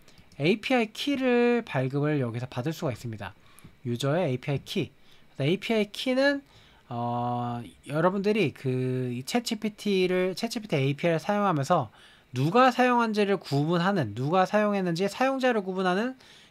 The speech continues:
그런, 어, 아이덴티티라고 보시면 되는데요. 그래서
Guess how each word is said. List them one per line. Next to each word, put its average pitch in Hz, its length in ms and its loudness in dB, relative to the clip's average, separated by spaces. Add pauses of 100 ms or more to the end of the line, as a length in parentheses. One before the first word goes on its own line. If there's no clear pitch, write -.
그런, 170 640 2 (400)
어, 120 140 -6
아이덴티티라고 175 1000 2
보시면 123 360 -2
되는데요. 117 420 -2 (420)
그래서 220 560 6